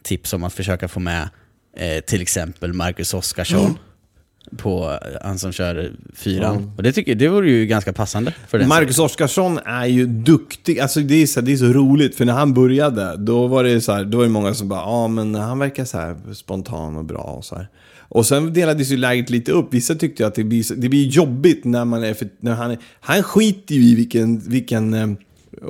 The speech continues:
Speaker 2: vilket parti som gynnas av det han säger. Han lägger ju fram så här, "Ja,
Speaker 1: Mm.
Speaker 2: det här är skälet till att det här partiet har gått upp så här mycket i den här sifo-undersökningen. Det, det visar sig ju vara på grund av det här. Och det är skitobekvämt, men nu tänker jag prata om det i alla fall."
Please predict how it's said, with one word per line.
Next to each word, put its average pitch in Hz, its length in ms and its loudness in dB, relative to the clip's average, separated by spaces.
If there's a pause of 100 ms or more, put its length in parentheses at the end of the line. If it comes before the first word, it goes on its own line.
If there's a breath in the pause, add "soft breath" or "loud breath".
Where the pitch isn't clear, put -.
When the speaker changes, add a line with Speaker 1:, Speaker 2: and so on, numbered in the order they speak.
(140)
Speaker 2:
vilket 123 280 0
parti 123 280 0
som 123 80 4
gynnas 131 380 4
av 127 60 -2
det 117 80 0
han 113 160 0
säger. 110 540 0 (240 soft breath)
Han 151 180 -2
lägger 175 240 4
ju 127 60 6
fram 175 320 0
så - 140 -2
här, 82 140 -4
"Ja, 151 220 -2 (120)
Speaker 1:
Mm. 98 120 -4
Speaker 2:
det 170 80 6
här 202 340 2
är 147 80 2
skälet 196 340 -2
till 175 160 2
att 151 200 -2
det 143 80 4
här 180 140 0
partiet 151 280 0
har 131 60 -4
gått 131 160 2
upp 160 180 4
så 147 80 0
här 151 80 2
mycket 139 240 0
i 123 160 2
den 120 80 2
här 120 100 2
sifo-undersökningen. 120 960 2
Det, 147 400 -4
det 156 120 4
visar 190 460 0
sig 185 140 2
ju 131 240 0
vara 147 280 2
på 175 80 0
grund 135 280 2
av 123 60 4
det 139 60 2
här. 127 300 0
Och 117 80 0
det 175 120 2
är 196 60 4
skitobekvämt, 165 840 0
men 156 120 0
nu 190 100 4
tänker 190 220 -2
jag - 40 -4
prata 147 220 -2
om 131 80 -2
det 127 60 0
i - 20 2
alla 123 180 0
fall." - 260 -6